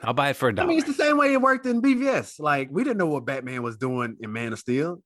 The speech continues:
Speaker 2: but yet here comes B V S. We know he's running into a cloud of smoke.
Speaker 1: That's true, but I just thought this was a little bit larger scale. You know what I'm saying? This seemed a lot, this seemed a lot larger scale to me. I
Speaker 2: How'd you
Speaker 1: don't
Speaker 2: like
Speaker 1: know.
Speaker 2: the, how'd you like the design of John Jones?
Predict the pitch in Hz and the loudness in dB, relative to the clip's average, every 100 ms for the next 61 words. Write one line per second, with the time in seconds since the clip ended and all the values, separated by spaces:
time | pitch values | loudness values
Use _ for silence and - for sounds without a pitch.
0 | _ 98 127 170 110 131 139 131 127 147 | _ -4 0 0 0 -2 -2 -4 0 2
1 | 135 165 170 - 127 139 135 123 _ _ | 2 0 -2 -6 -6 -4 -4 -6 _ _
2 | _ - 143 131 131 139 131 147 135 - | _ -2 0 0 0 2 0 -2 -4 -2
3 | 151 160 151 202 196 _ _ _ _ - | 0 0 -2 -4 -4 _ _ _ _ -20
4 | - 175 190 - - 117 110 139 156 180 | -10 -4 -2 -2 -2 0 0 0 0 -4
5 | 165 160 143 127 123 131 127 107 104 117 | -6 -6 -6 -10 -6 -6 -4 -4 -2 -4
6 | 95 87 - 110 98 67 - - - 113 | -4 -6 -4 -2 -4 -6 -12 -12 -6 -6
7 | 110 101 110 113 113 _ _ _ - - | -6 -6 -6 -6 -10 _ _ _ -6 -2
8 | 170 143 143 - - - 160 202 170 139 | 0 2 2 0 -8 -10 -4 -2 -2 0
9 | 139 110 120 120 104 - - 90 85 78 | 0 0 0 0 -2 -6 -8 -8 -8 -10
10 | 98 - 80 170 214 269 254 202 135 190 | -12 -12 -8 -4 -2 0 0 -2 -8 -8
11 | 185 170 143 123 120 104 120 123 107 95 | -4 -4 -6 -8 -12 -6 -2 0 0 -4
12 | 87 87 _ 98 95 90 92 95 98 92 | -10 -18 _ -10 -8 -8 -10 -8 -6 -6
13 | 92 85 | -10 -12